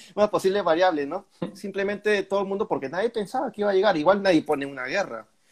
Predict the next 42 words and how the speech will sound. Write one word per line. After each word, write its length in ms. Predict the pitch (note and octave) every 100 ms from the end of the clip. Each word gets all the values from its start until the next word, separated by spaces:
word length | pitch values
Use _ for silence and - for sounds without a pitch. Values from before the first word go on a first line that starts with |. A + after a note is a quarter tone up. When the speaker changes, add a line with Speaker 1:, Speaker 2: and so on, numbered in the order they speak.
| _
Speaker 1:
O 40 |
sea, 120 | D3
nadie 180 | C#3 A3+
piensa 240 | A3+ F#3 F3+
ahorita 160 | D#3
en 40 | E3
una 60 | D#3+
tercera 280 | C#3 D3+
guerra 200 | D3 C#3
mundial. 280 | B2+ B2+ D#3+
Imagínate 420 | C3+ B2 D#3+ D#3+
que 100 | D3+
mañana 280 | A#2+ C3+ D3+
comience 340 | D3 C#3+ D3+ D3
una 100 | C3+
tercera 340 | A#2+ - C3+
guerra 220 | C#3 C#3+
mundial. 400 | B2+ B2 C3 A2+ - _ _
O 100 | -
sea, 240 | C#3+ C3 -
nadie 260 | C#3 F#3
está 220 | F3 E3+
preparado. 440 | - C3+ B2+ C3+ A#2+
Todos 240 | D3+ E3+
tenemos 320 | - C3+ D#3
que 100 | -
justamente 880 | - C#3+ - C#3 C#3+ C#3+ D#3+ E3 C#3+ - - -
ver 140 | - C3+
la 100 | D#3
manera 260 | C3 C3 C#3+
de 60 |
cómo 220 | C3+ C#3
su-, 220 | D3+ - -
se, 320 | - C3+ B2
eh, 440 | C3 A#2+ A#2 A#2 A#2
llevar 300 | B2 C3+ D3
eso. 380 | D3 F#3 A3 - _ _ -
Y 100 | C3+
algunas 340 | C#3 D3+ F3
empresas 380 | D3+ C#3+ D#3+ E3
inclusive, 760 | D#3+ - C3 - E3+ D3 F#3 - _ _ _ _
eh, 280 | B2 B2 -